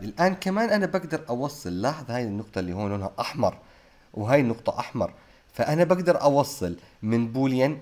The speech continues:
لبوليان، بقدر ياخذها بدون ما يحول الصيغة. وبهاي الطريقة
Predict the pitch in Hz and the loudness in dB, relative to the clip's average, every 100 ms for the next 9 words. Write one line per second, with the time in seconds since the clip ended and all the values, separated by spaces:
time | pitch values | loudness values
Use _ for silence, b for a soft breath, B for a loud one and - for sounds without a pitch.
0 | 113 113 104 120 123 92 90 98 B B | -4 -2 -2 -2 0 0 0 -2 B B
1 | B - 117 - 117 107 107 104 120 87 | B -10 -10 -4 -2 0 0 -2 -4 -4
2 | 85 98 - - 92 98 127 147 131 113 | -4 -6 -6 -12 -10 -2 0 4 4 2
3 | - 110 95 98 98 101 - - 143 147 | -2 -2 0 -4 -4 -12 -14 -4 0 0
4 | 87 87 B B B 92 104 120 185 202 | -2 -6 B B B -4 -2 2 2 0
5 | 202 143 120 95 92 | 0 0 0 -4 -8